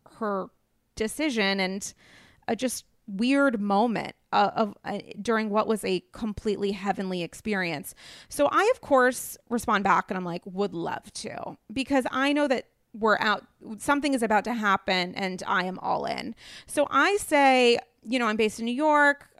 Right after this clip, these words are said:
would love to be on the show, blah, blah, blah." She, a couple hours later, responds back and says, "Ouch.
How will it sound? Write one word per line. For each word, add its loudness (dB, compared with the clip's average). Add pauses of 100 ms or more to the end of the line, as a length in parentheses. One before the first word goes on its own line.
would -2
love 4
to -6
be 0
on 0
the -6
show, -4
blah, -6
blah, -12
blah." -6 (380)
She, -2
a -4
couple -2
hours 0
later, -4 (300)
responds -8
back -6
and -12
says, -10 (140)
"Ouch. -10